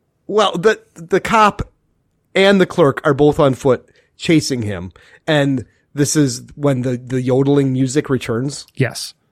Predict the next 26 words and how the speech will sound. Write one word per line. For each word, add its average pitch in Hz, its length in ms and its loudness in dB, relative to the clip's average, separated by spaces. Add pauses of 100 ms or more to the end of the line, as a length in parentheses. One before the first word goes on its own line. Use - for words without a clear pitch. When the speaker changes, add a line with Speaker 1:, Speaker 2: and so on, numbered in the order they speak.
(160)
Speaker 1:
Yes, 143 320 -4
and 143 120 -8
you're 170 140 4
right. 104 180 -2
He's 147 160 -6
pulling 196 320 4
a 165 60 2
Prometheus. 127 600 -4
He's 185 160 0
just 196 220 0
running 143 340 2 (200)
straight 143 440 0
down 151 200 4
the 131 100 0
ro-, 123 160 -2
the 127 80 -8
middle 123 260 -2
of 117 60 -6
the 120 100 -6
road 104 280 -6
as 110 180 -8
the 107 80 -14
car 113 220 -4
is 104 80 -6
chasing 98 400 -8
him. 135 180 -10